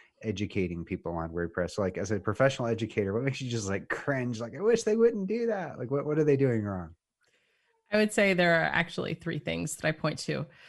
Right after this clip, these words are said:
Speaker 2: First is thinking that things are simple or easy, forgetting what it's like to be a beginner. We really need to approach everything with a beginner's mind. Learning how to wor-, install WordPress, even though it's the famous five-minute install,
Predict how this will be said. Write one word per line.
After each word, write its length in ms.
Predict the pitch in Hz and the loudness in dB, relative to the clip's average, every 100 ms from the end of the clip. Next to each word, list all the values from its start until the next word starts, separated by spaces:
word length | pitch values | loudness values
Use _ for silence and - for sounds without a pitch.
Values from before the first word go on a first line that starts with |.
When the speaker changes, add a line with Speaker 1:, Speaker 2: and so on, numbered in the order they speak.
| - _ | -20 _
Speaker 2:
First 500 | _ 180 208 - - - _ _ | _ 4 4 2 -8 -16 _ _
is 100 | 185 | -12
thinking 380 | - 196 185 175 | -2 -2 0 0
that 180 | 170 170 | -2 -2
things 260 | 180 180 175 | -2 0 2
are 120 | 151 | 0
simple 500 | - 156 151 156 139 | 0 -2 0 0 -2
or 120 | 151 | -4
easy, 500 | - 156 147 135 156 - | -4 -4 -2 -4 -6 -10
forgetting 500 | - 170 160 160 175 | -4 0 4 4 6
what 140 | 170 | 4
it's 200 | 165 - - | 2 0 -2
like 220 | 139 - | -2 0
to 120 | 156 | -2
be 160 | 156 143 | 0 0
a 80 | |
beginner. 560 | 135 139 131 123 - - _ _ _ _ _ _ _ | -2 -4 -2 -2 -6 -10 _ _ _ _ _ _ _
We 140 | 175 170 | 0 2
really 300 | 180 190 190 | 4 2 2
need 160 | 180 | 0
to 120 | 170 160 | 0 -2
approach 520 | 156 170 156 151 - 160 | 0 0 0 -2 -6 -4
everything 400 | 156 151 147 147 | -2 -2 0 -2
with 140 | 139 | -2
a 40 | |
beginner's 460 | 139 - 139 143 - | -6 -2 -2 -2 -2
mind. 320 | 131 131 139 - - - _ | -4 -4 -6 -10 -20 -20 _
Learning 240 | 175 214 247 | 2 2 4
how 180 | 233 220 | 4 4
to 140 | 190 | 4
wor-, 240 | 165 170 - | 2 -2 4
install 420 | 180 175 202 170 | 2 4 4 4
WordPress, 520 | 156 156 180 185 - | 4 2 2 2 -2
even 160 | 170 185 | -2 2
though 140 | 185 | 2
it's 160 | 175 175 | 2 0
the 140 | 170 | -4
famous 400 | - 156 170 175 | -2 0 0 -2
five-minute 540 | - 127 165 185 170 - | -2 0 0 0 -2 0
install, 580 | 165 160 - 196 240 | -2 -2 0 2 2